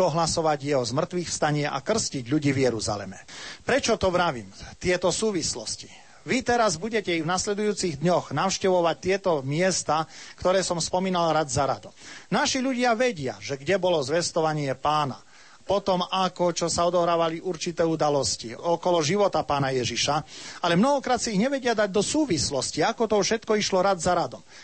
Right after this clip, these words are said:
Kde Pán Ježiš býval určité roky, ako, kde chodieval do Jeruzalema na sviatky, kde účinkoval. Vy toto všetko uvidíte, ale budete si to postupne dávať do ucelenej takej línie,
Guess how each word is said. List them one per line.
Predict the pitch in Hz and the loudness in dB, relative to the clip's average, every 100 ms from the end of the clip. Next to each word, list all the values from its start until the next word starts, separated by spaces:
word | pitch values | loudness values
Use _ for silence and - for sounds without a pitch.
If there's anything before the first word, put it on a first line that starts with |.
| - | -12
Kde | 151 202 277 | -2 0 2
Pán | 214 190 | 0 0
Ježiš | 185 160 151 165 | -2 -4 -6 -6
býval | 254 165 147 | -2 -2 -2
určité | 202 208 - 196 190 | -4 -6 -6 0 2
roky, | 196 214 - 117 | 4 2 -2 -16
ako, | - 180 226 170 139 | -4 -2 0 -2 -4
kde | 131 208 180 | 0 0 2
chodieval | 202 220 202 165 | -2 0 2 2
do | 160 | 2
Jeruzalema | 220 202 151 151 143 123 113 - - - - | 2 0 0 0 0 -2 -6 -10 -20 -18 -4
na | 170 | 0
sviatky, | 226 202 170 - 135 131 | 0 2 0 0 -10 -2
kde | 196 | 0
účinkoval. | 214 240 - 185 147 117 95 - - - - - | 2 0 -2 -2 -2 -6 -8 -16 -20 -20 -8 -2
Vy | 240 | 0
toto | 269 269 | 2 2
všetko | 254 247 240 156 139 | 0 0 -2 -2 0
uvidíte, | 143 156 175 175 208 226 - - | -2 -2 -4 0 0 0 -8 -10
ale | - 180 180 | -2 0 0
budete | 294 294 285 247 | 0 -2 0 -2
si | 254 | 0
to | 202 | -2
postupne | 185 247 - 254 247 240 196 | 0 -2 -2 -6 -2 -2 0
dávať | 214 220 220 190 | 0 2 0 0
do | 196 170 - 262 | -2 -2 -4 -10
ucelenej | - 240 233 233 220 220 | -2 0 2 2 0 0
takej | 214 220 226 | -2 0 0
línie, | 285 285 160 147 | 2 2 0 0